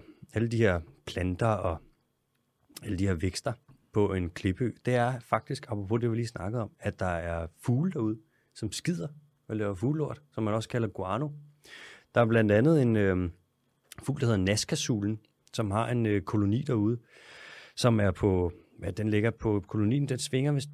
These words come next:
BirdLife International siger, så vidt jeg ved, at kolonien er på mellem tres tusind og hundrede ti tusind individer. Så det må sige, altså, det er sgu en rimelig vigtig koloni, så.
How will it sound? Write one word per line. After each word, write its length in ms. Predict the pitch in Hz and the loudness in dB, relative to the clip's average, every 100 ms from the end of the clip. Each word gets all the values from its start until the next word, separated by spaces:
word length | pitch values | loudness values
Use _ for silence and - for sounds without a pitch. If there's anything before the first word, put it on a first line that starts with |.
| - | 6
BirdLife 420 | 147 151 147 143 | 6 6 2 2
International 520 | 123 120 123 120 139 | -2 0 0 0 -2
siger, 240 | - 135 131 | 0 0 2
så 160 | 135 | 0
vidt 300 | 120 170 - | -4 -6 -4
jeg 120 | 143 | -4
ved, 160 | 127 139 | -4 -6
at 120 | 123 - - - | -8 -10 -20 -8
kolonien 380 | 120 120 143 147 | -2 0 0 -2
er 60 | 147 | -6
på 60 | 123 | -8
mellem 540 | 117 117 127 147 139 - | -8 -4 -2 0 -2 -6
tres 300 | - 143 147 | -6 -6 -6
tusind 340 | - 131 - | -10 -10 -4
og 100 | 120 | -4
hundrede 320 | 107 131 135 131 | -4 -4 -2 -2
ti 240 | - - | -6 -10
tusind 300 | - 117 120 | -12 -10 -4
individer. 440 | 113 101 98 113 110 _ _ _ _ _ _ _ _ - | -4 -2 -4 -4 -6 _ _ _ _ _ _ _ _ -20
Så 80 | - | -10
det 100 | 120 | -4
må 120 | 147 110 | -2 0
sige, 260 | 107 101 | -2 -2
altså, 200 | 95 95 | -2 -6
det 100 | 85 123 | -4 -6
er 40 | |
sgu 200 | - 113 | -2 -2
en 120 | 92 | 0
rimelig 320 | 110 139 117 - _ _ _ _ - | 2 2 0 -4 _ _ _ _ -4
vigtig 360 | 101 110 - | 0 0 -2
koloni, 360 | - 104 95 113 | -4 -2 -2 -4
så. 140 | - | -6